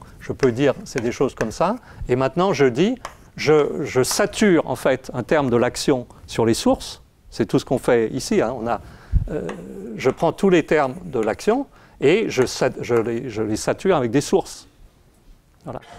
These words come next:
Et, et, et le, l'action de Fokker est égale à cette somme-là, avec le coefficient qu'il faut voir s'il y a des choses de termes de symétrie. C'est ça le théorème dont je parle ici, le calcul dont je parle. Le premier terme étant ça, J J avec le G,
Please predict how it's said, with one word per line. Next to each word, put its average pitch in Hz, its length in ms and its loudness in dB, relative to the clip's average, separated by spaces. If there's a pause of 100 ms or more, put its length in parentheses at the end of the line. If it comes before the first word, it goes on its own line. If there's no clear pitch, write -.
(920)
Et, 123 340 2
et, 120 40 2 (120)
et 123 120 4
le, 117 240 2
l'action 127 320 0
de - 60 -6
Fokker 196 400 2
est 127 160 0
égale 147 280 2
à 139 60 0
cette - 220 -2
somme-là, 143 300 0
avec 123 300 0
le 127 60 -2
coefficient 147 600 -2
qu'il - 160 -10
faut 117 100 0
voir 117 360 0 (280)
s'il - 220 -6
y - 20 2
a 107 60 -2
des 107 100 -2
choses 123 380 -2
de 104 260 -6 (300)
termes 107 180 -2
de 107 80 -6
symétrie. 139 420 -8
C'est - 220 -6
ça 151 180 2
le 123 140 2
théorème 117 340 2
dont 113 100 -10
je 147 100 -2
parle 117 280 -4
ici, - 180 -20 (260)
le 113 80 -6
calcul 143 320 0
dont 143 120 -2
je 139 80 -2
parle. 113 260 0 (200)
Le 131 80 0
premier 147 340 2
terme 208 320 2
étant 151 340 0
ça, - 280 -2 (320)
J 127 220 -2
J 156 320 0
avec 123 320 0
le 110 400 -2
G, 147 360 0